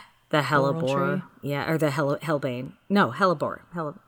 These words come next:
Speaker 1: yeah.
Speaker 2: Yeah.
Speaker 1: What about, what, anything else you wanted to share?
Speaker 2: I think that's it for me.
Speaker 1: Yeah.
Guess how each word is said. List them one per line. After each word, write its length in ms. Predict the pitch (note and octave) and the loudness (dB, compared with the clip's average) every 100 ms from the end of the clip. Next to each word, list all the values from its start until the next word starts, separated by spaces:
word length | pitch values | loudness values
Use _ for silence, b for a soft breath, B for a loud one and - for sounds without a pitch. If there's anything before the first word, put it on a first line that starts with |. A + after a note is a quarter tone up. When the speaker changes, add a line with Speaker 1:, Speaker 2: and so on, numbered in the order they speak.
| _ _ _ _ _ - | _ _ _ _ _ -14
Speaker 1:
yeah. 240 | C3+ - E3 _ - | -12 -12 -16 _ -12
Speaker 2:
Yeah. 140 | G3+ - _ _ _ _ _ _ _ _ _ _ _ _ _ _ _ _ _ | -12 -14 _ _ _ _ _ _ _ _ _ _ _ _ _ _ _ _ _
Speaker 1:
What 160 | E4 E4 | 0 2
about, 260 | E4 D#4 D4 | 2 -2 0
what, 160 | D4+ D4 | 0 4
anything 380 | D4+ D4+ D#4 D4+ | 4 4 4 0
else 460 | D4+ D#4+ - - - | 0 -4 -8 -10 -8
you 120 | D4+ C#4+ | -2 0
wanted 240 | C#4+ C#4 | 0 -2
to 80 | C4 | -6
share? 400 | - C4+ D4 D#4+ - _ _ _ _ _ _ _ _ _ _ _ _ - | -6 -6 -6 -10 -16 _ _ _ _ _ _ _ _ _ _ _ _ -20
Speaker 2:
I 60 | B3+ | -4
think 260 | F#4+ G4+ | -2 2
that's 300 | D#4 E4 E4 | 2 2 2
it 160 | F4+ F4+ | 0 2
for 100 | A3+ | 0
me. 200 | C#4+ A#3 | 2 2
Speaker 1:
Yeah. 320 | B3+ D4 | 2 -2